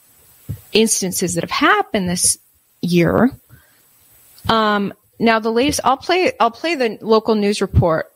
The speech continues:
on the latest one, which happened just last week in Illinois. It's a grain bin that exploded. Uh, I believe this is associated, uh,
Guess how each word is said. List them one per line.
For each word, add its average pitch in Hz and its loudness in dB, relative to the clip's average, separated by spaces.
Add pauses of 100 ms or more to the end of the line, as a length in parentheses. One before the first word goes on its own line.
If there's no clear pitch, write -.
(120)
on 185 0
the 180 0
latest 180 0
one, 254 2 (520)
which - 2
happened 196 0
just 196 0
last 220 0
week 202 0
in 185 2
Illinois. 220 4
It's 185 -6
a 185 -2 (460)
grain 247 4
bin 175 0
that 175 2
exploded. 190 2 (1080)
Uh, 214 2
I 196 2
believe 220 -2
this 262 0
is 185 0
associated, 196 2
uh, 50 -2